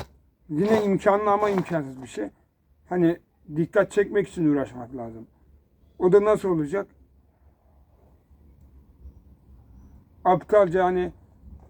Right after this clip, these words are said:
e, karakterden ödün vererek, yani şey davranışlar sergilemem lazım. Karakterime uymayan, salakça, gerizekalıca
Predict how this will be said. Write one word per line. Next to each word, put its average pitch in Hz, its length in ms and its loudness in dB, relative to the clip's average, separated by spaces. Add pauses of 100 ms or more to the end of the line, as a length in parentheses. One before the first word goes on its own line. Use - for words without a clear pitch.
(100)
e, 170 560 0 (420)
karakterden 196 680 2
ödün 190 360 0
vererek, 170 440 -2 (2250)
yani 170 280 0 (460)
şey 208 360 0
davranışlar 190 560 0
sergilemem 139 600 -6
lazım. 101 240 -18 (540)
Karakterime 196 540 0
uymayan, 180 480 -2
salakça, 180 680 -2 (320)
gerizekalıca 175 840 0